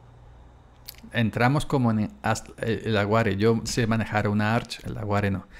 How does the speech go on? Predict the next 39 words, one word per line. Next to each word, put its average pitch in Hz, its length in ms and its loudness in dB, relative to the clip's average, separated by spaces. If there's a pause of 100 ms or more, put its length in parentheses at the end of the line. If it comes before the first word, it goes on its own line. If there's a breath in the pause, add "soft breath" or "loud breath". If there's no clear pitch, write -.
(1120 loud breath)
Arch, 135 520 6 (200 loud breath)
Arch 135 220 6
está 160 220 4
muy 120 120 6
baja, 104 380 2
¿eh? - 20 2
Hay 110 100 2
que 120 80 0
subirla. 107 600 2 (960 loud breath)
Hay 127 160 -2
que 123 100 -2
su-, 123 160 -6
porque 120 320 0
no, 123 280 6
no 131 440 4
es 135 100 2
justo 143 340 0
que 120 100 2
Manjaro 127 400 2
esté 123 140 -2
la 120 100 4
tercera 123 460 4
y 113 100 6
Arch, 120 280 6
que 101 260 2
si, 110 160 0
no 104 260 2
existiría 113 580 2
si 104 480 0 (120)
Manjaro, 107 420 0
si 107 180 -2
Arch 101 180 2
no 98 140 0
hubiera 98 180 0
existido. 104 540 0 (1200 loud breath)
Está 113 260 0
muy 127 140 4
baja 87 360 0
Arch. - 240 -4